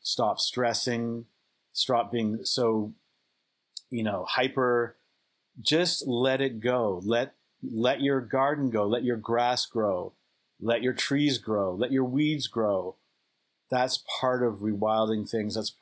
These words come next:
part of letting nature back. You know, stop using herbicides. Stop using pesticides.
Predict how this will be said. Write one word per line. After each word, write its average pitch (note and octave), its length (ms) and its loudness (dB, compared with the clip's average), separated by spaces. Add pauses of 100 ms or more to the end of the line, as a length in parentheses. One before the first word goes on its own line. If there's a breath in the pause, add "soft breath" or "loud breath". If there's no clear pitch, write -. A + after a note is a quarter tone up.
part B2 180 -2
of G#2 140 -2
letting G#2+ 500 -2 (140)
nature A2+ 500 -2
back. F#2+ 500 -4 (640)
You G#2 120 -4
know, G2+ 180 -2
stop A#2+ 400 0
using B2+ 280 0
herbicides. A#2+ 720 0
Stop G#2 320 -2
using G#2+ 260 -4
pesticides. G#2+ 760 -4